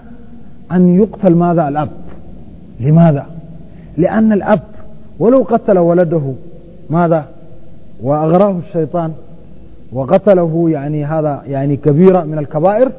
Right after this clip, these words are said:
ولكن لا يجب عليه القصاص. لماذا؟ لأن الأصل، الفرع، ها،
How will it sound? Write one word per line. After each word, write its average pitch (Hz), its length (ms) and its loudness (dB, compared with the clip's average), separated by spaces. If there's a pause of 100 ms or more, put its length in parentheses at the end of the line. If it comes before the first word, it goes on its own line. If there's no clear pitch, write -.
(540)
ولكن 160 420 -2
لا 165 180 0
يجب 139 240 -2
عليه 139 240 0
القصاص. 131 420 -6 (100)
لماذا؟ 160 400 0 (720)
لأن 202 680 6 (640)
الأصل، 196 560 0 (300)
الفرع، 185 480 2 (800)
ها، 233 280 2